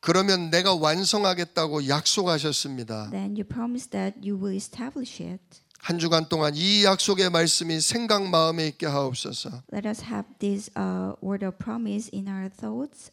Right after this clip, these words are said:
Speaker 2: and mind for
Speaker 1: 한
Speaker 2: the
Speaker 1: 주간
Speaker 2: coming week.
Speaker 1: 동안 이 말씀 붙들고 사람 살리는 기도 속에 있게 하옵소서.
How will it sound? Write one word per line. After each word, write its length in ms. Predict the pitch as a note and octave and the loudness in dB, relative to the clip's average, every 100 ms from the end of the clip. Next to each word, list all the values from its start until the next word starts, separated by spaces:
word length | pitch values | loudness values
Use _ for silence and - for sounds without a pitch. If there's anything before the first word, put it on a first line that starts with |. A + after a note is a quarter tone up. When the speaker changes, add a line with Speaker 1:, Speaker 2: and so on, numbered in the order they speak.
| _ | _
Speaker 2:
and 220 | F#3+ F#3+ | -8 -6
mind 600 | F#3 E3+ E3+ G3+ C4+ D4+ - | -8 -8 -8 -6 -6 -8 -8
for 140 | G3+ | 0
Speaker 1:
한 80 | A3+ | 0
Speaker 2:
the 40 | G#3+ | 2
Speaker 1:
주간 240 | A3 G#3 | 4 4
Speaker 2:
coming 40 | |
week. 40 | F#3 | 4
Speaker 1:
동안 280 | G3+ G3 G3 | 4 4 4
이 200 | A#3+ C4 | 4 6
말씀 480 | B3+ A#3 A3 A#3 G#3+ | 6 6 4 0 -2
붙들고 640 | G#3 G#3 G3+ F#3+ F#3 F3+ - - | 0 2 2 2 2 0 -6 -12
사람 500 | - - A#3+ A#3+ A3+ A3 | -2 4 6 6 6 2
살리는 540 | G#3+ G3+ G3 F#3+ F3+ | 2 2 2 0 -2
기도 320 | - F#3+ G3+ A#3+ | 0 2 4 4
속에 340 | - A3 G#3 | 4 4 4
있게 180 | F3+ F#3+ | 2 2
하옵소서. 800 | E3+ D#3 C#3 B2+ C#3+ B2 - A#2 | 4 4 2 -2 -4 -6 -8 -12